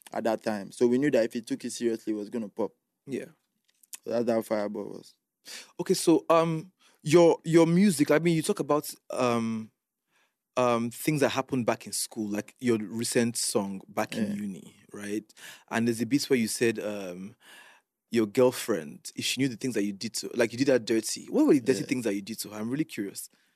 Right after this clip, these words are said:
Speaker 1: <laughs> Dirty things, so.
Speaker 2: Mm.
Speaker 1: But my memory is so, is so shitty, but, like,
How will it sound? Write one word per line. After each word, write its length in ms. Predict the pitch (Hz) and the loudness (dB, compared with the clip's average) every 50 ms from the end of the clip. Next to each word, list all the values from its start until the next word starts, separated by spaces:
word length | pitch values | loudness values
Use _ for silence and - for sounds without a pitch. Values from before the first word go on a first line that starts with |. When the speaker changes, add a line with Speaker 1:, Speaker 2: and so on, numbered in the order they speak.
| _ - | _ -16
Speaker 1:
<laughs> 520 | - - - - - - - - - - 180 165 - - - - - - - - - - _ _ _ _ - | -16 -14 -14 -14 -14 -16 -16 -8 -2 2 4 4 4 2 -4 -20 -20 -20 -20 -20 -20 -20 _ _ _ _ -8
Dirty 400 | - 127 139 139 127 - 131 135 | -2 2 2 2 2 0 -4 -8
things, 340 | 127 - - 123 117 113 95 | -6 -2 -2 0 0 -2 -2
so. 340 | 113 110 107 104 104 107 - - | -4 -4 -4 -4 -4 -8 -8 -8
Speaker 2:
Mm. 180 | 156 143 - - - _ _ - - _ - | -8 -8 -8 -10 -16 _ _ -20 -10 _ 2
Speaker 1:
But 120 | 131 135 | 2 4
my 100 | 147 151 | 4 4
memory 360 | 156 170 190 196 196 185 160 | 4 4 4 4 4 4 4
is 80 | 135 - | 4 2
so, 300 | - - 143 139 135 - - - | 2 2 4 6 4 4 2 -2
is 100 | 110 113 - | -10 -10 -4
so 140 | - 135 | 0 2
shitty, 540 | 131 123 - - 123 117 - - 110 110 107 | 2 2 0 -4 -8 -8 -8 -10 -10 -8 -4
but, 140 | 107 110 107 | -2 -2 -2
like, 200 | 110 107 107 - | -2 -2 -4 -8